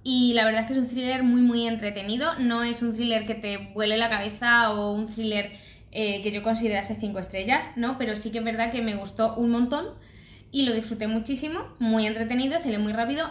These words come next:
te mantiene la intriga bastante bien y, mm, ha salido en bolsillo, así que tenía yo que venir a notificároslo para que lo tengáis en cuenta por si, mm, queréis echarle un vistacillo.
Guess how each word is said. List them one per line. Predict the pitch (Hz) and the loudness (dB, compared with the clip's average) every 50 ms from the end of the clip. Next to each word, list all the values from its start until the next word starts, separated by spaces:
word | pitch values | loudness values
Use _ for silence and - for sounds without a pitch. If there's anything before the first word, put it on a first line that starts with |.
| - - | -6 -6
te | 254 226 | -4 -2
mantiene | 214 208 208 208 208 202 220 226 226 - - | -2 0 0 0 0 0 0 0 -2 -2 -4
la | 233 240 | -4 -2
intriga | 233 226 220 226 226 220 214 | -2 -2 -2 -2 -2 0 0
bastante | 196 202 202 202 208 202 208 214 226 | -2 -2 -4 -4 -6 -6 -2 -2 0
bien | 247 277 339 427 - - - - - - - - - - - - - - - - - - | 0 0 0 -2 -6 -10 -16 -20 -20 -20 -20 -20 -20 -20 -20 -20 -20 -20 -20 -20 -12 -4
y, | 285 277 277 269 262 254 247 233 | 0 2 4 4 4 2 0 -2
mm, | 226 220 214 208 202 202 196 190 185 185 180 175 175 170 160 - - _ _ _ - - | -2 -2 -2 -2 -4 -6 -6 -8 -8 -6 -6 -8 -8 -10 -12 -16 -20 _ _ _ -14 -8
ha | 233 262 | -6 -4
salido | 254 254 247 233 233 | -2 -2 0 0 0
en | 233 | 0
bolsillo, | 247 247 262 - 277 277 254 285 320 | -2 -4 -4 -2 -4 -2 -2 -2 -2
así | - - 247 214 220 214 | -2 -4 -4 -4 -4 -6
que | 220 233 | -4 -4
tenía | 226 220 220 214 214 214 208 | -4 -4 -4 -4 -2 -2 -2
yo | 208 226 240 233 233 - - - | -2 -2 -2 -2 -6 -10 -14 -6
que | - 247 254 247 254 - | -2 0 0 0 -2 -6
venir | 226 214 208 214 220 220 - - - | -8 -6 -6 -6 -6 -8 -10 -12 -8
a | 220 214 220 | -6 -4 -2
notificároslo | 220 220 214 214 208 233 214 220 208 208 220 220 240 240 - | -2 -4 -6 -6 -10 -10 -10 -8 -6 -4 -4 -4 -6 -6 -8
para | 233 196 196 196 196 | -8 -6 -6 -6 -6
que | 202 196 208 208 208 - - | -4 -6 -6 -6 -8 -12 -14
lo | 214 214 208 | -12 -10 -10
tengáis | 208 196 190 185 202 | -8 -10 -10 -10 -10
en | 196 190 | -10 -10
cuenta | 190 180 185 202 208 - - - | -10 -10 -8 -8 -10 -10 -14 -14
por | - 196 196 | -12 -10 -10
si, | - - 214 214 233 - - - | -8 -6 -4 -6 -6 -6 -8 -8
mm, | 208 202 190 180 175 | -8 -6 -6 -8 -8
queréis | 180 185 180 175 180 - | -8 -8 -8 -8 -10 -12
echarle | - - 185 180 185 185 185 - - | -16 -14 -12 -10 -10 -10 -10 -12 -14
un | 185 180 | -14 -14
vistacillo. | 170 175 - - - - _ - | -14 -14 -16 -20 -20 -20 _ -20